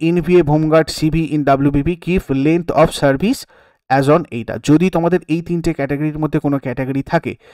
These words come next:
তাহলে তার পুরো ডিটেলসটা তোমাদের আসলে এখানে দিতে হবে দশ নম্বরে। কী দি-, কী দিতে হবে আমি একটু বলে দিই। দেখো এখানে তোমাদের প্লিজ এন্টার এক্সপিরিয়েন্স ইয়ার্স, তুমি কত বছর এখানে তুমি রয়েছো। ধরো যে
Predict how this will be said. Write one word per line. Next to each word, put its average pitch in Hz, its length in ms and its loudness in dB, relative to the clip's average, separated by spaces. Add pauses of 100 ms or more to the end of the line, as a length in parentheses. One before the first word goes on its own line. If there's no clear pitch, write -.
(460)
তাহলে 170 380 2
তার 147 420 6
পুরো 156 280 -2 (120)
ডিটেলসটা 160 440 0
তোমাদের 143 360 0
আসলে 160 280 0
এখানে 147 200 -2
দিতে 135 220 0
হবে 131 160 2 (120)
দশ 123 120 4 (100)
নম্বরে। 104 260 -6 (180)
কী 180 180 -4
দি-, 170 140 -6
কী 185 160 -4
দিতে 151 220 -2
হবে 151 260 2
আমি 143 80 0
একটু 131 180 -4
বলে 110 200 -2
দিই। 104 100 -8
দেখো - 240 -12 (460)
এখানে 175 260 0
তোমাদের 170 340 4 (880)
প্লিজ 190 540 -2
এন্টার 165 580 4 (140)
এক্সপিরিয়েন্স 175 760 -2
ইয়ার্স, 143 320 2
তুমি 160 220 -2
কত 147 200 4
বছর 160 340 4
এখানে 151 320 -2
তুমি 151 320 -2
রয়েছো। 127 300 2
ধরো 143 220 2
যে 147 180 0